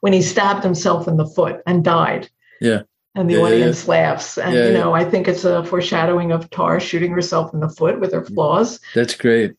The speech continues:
Speaker 2: Yeah.
Speaker 1: And then, um, at some point, uh, with Bernstein, they reference how Gopnik says to her, "Was, was Bernstein over-egging?"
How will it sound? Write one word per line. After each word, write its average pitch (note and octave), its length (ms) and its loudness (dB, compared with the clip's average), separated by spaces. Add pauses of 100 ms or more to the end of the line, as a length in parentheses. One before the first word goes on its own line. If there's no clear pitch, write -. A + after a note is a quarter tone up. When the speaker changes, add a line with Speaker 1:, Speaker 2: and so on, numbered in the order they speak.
Speaker 2:
Yeah. G#2+ 160 0
Speaker 1:
And F#3+ 100 4
then, F#3+ 380 4
um, F3 480 2
at F3+ 160 -4
some F#3+ 200 0
point, F3 460 0 (120)
uh, E3+ 420 0
with E3+ 200 -4
Bernstein, F3 720 2
they D#3+ 140 2
reference E3 480 -2
how D#3+ 520 -2 (180)
Gopnik E3+ 500 0
says E3+ 240 -2
to F3 100 0
her, D#3+ 160 4
"Was, E3+ 380 -6
was F3 160 -2
Bernstein E3+ 640 0
over-egging?" E3 880 2